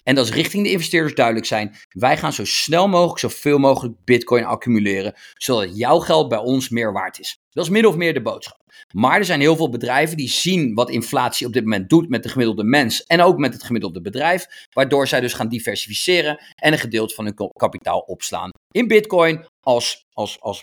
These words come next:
beveiliging tegen inflatie. Dus dan is het bescherming. Dan heb je nog hefboomwerking. Hè, dus dan is Bitcoin de basis. Hè, dus dat is een he-, totale onderpand.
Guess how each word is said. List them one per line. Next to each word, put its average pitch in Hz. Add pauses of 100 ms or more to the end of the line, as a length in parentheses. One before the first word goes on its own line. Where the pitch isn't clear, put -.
(120)
beveiliging 127
tegen 107
inflatie. -
Dus 107
dan 165
is 123
het 87
bescherming. 196
Dan 202
heb 202
je 185
nog 123
hefboomwerking. 220 (100)
Hè, -
dus 196
dan 160
is 104
Bitcoin 165
de 98
basis. - (220)
Hè, 131
dus 120
dat 135
is 123
een 123
he-, 135
totale 139
onderpand. 156